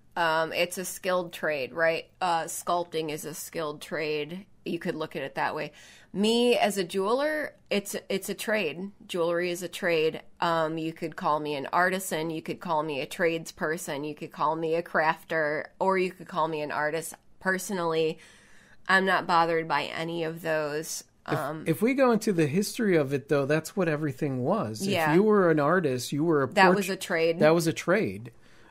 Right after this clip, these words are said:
Speaker 2: It, it wasn't, it wasn't there. This definition that happens, that this separation and definitions that happen really come down to marketing, you know,
Speaker 1: Mm-hmm.
Speaker 2: and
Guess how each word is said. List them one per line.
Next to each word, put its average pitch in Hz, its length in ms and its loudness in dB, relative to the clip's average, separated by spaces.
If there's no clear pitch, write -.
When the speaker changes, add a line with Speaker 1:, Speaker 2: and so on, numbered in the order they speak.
Speaker 2:
It, 147 180 4
it 147 100 2
wasn't, 165 720 2
it 156 200 2
wasn't 160 640 0
there. 151 420 2
This 165 300 4
definition 175 840 4
that 135 180 2
happens, 131 1040 2
that 127 300 -2
this 135 200 0
separation 151 640 2
and 117 140 0
definitions 123 800 -2
that 117 140 -2
happen 139 560 2
really 180 340 6
come 180 280 2
down 127 500 2
to 123 800 0
marketing, 131 600 -2
you - 120 0
know, 202 180 4
Speaker 1:
Mm-hmm. 180 180 2
Speaker 2:
and 143 460 2